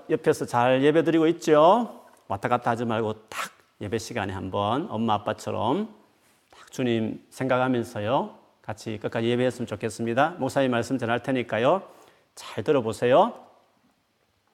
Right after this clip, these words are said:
질문으로 오늘 우리 친구들이 얼마나 잘하고 있는지, 알고 있는지 질문 하나를 가지고 한번 시작할게요. 우리 엄마, 아빠들은 친구들이 얼마나 대답을 잘하는지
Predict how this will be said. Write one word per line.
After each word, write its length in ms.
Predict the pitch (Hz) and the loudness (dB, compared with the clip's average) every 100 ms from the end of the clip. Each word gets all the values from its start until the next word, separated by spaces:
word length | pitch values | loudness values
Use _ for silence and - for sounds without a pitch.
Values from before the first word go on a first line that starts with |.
| _ - - _ | _ -14 -14 _
질문으로 580 | - 156 156 151 139 113 | -4 0 2 4 2 0
오늘 340 | 107 101 95 - | -2 -4 -6 -8
우리 120 | 92 | -12
친구들이 460 | - 147 117 98 92 | -8 -4 -4 -4 -6
얼마나 320 | 85 95 127 | -6 -4 -4
잘하고 320 | 107 98 98 | -2 -4 -4
있는지, 540 | 92 90 95 95 85 - _ _ _ _ _ - | -6 -10 -10 -10 -10 -14 _ _ _ _ _ -12
알고 240 | 101 120 | -4 -2
있는지 760 | 113 104 107 90 90 123 139 - | 0 -2 -4 -6 -4 -4 -4 -8
질문 360 | 135 131 131 | -2 0 0
하나를 360 | 117 113 113 107 | 0 -2 -2 -4
가지고 720 | 104 107 104 101 117 160 - _ _ _ _ _ _ | -6 -10 -8 -2 -2 -2 -6 _ _ _ _ _ _
한번 200 | 95 98 | -12 -10
시작할게요. 760 | - 117 92 - 104 120 143 - _ _ _ | -8 -8 -8 -6 -2 -2 -4 -10 _ _ _
우리 140 | 117 117 | -6 -2
엄마, 240 | 120 123 | 0 0
아빠들은 680 | 117 123 113 113 110 107 - _ _ _ _ _ - | 2 0 0 0 -2 -6 -10 _ _ _ _ _ -8
친구들이 380 | - 135 113 104 | -2 -2 0 -2
얼마나 340 | 98 110 113 | 0 0 -2
대답을 420 | - 95 107 110 107 | -2 -2 -2 -2 -4
잘하는지 1040 | - - 107 120 120 - 95 98 123 | -8 -10 -6 -4 -4 -4 -6 -4 -6